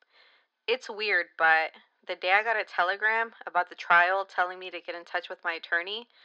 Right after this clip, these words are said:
I went into the funeral home and was fired for things I had done at that funeral home. Somebody, I guess, got wise of me.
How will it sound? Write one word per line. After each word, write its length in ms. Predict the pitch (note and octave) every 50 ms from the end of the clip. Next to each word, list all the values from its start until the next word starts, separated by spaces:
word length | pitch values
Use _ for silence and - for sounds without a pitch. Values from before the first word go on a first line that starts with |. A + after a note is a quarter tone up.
| - - - - _ _ _ -
I 140 | - F#3 G3
went 200 | A3 A#3+ B3 A#3+
into 200 | B3 B3 B3 B3
the 100 | A3+ A3+
funeral 440 | - - A3+ A#3 B3 A#3+ A3 F#3+ F3+
home 360 | - F3+ E3+ E3+ F3 F3+ _ _ -
and 100 | F3 E3+
was 160 | F3+ - -
fired 380 | - - F3 F3+ G3 G3+ G3+
for 140 | - - F#3+
things 340 | F3 - F#3 F3+ F3+ F#3+ -
I 60 | F3+
had 240 | F3 F#3 F3+ E3+ -
done 340 | - E3+ E3+ E3+ E3+ E3+ _ _ _ _ _ _ -
at 220 | F3+ F3 - - -
that 180 | E3+ E3+ -
funeral 360 | - - D#3+ D#3 C#3+ C#3 B2+
home. 340 | - - B2 C3 C3+ G3 G#3 _ _ _ _ _ _ _ _ _ _ _ _ _
Somebody, 640 | _ - - G#3 G#3 G#3+ A3 G#3+ A#3 A#3 A3+ A3 G3+
I 140 | F#3 F3 E3+
guess, 340 | - F3+ E3+ E3+ E3+ -
got 260 | - - F3+ E3 D3+ D#3+
wise 280 | D#3 D#3 E3 E3 -
of 100 | G#3 G3+
me. 340 | A3+ A#3 A#3+ B3 B3 B3 A#3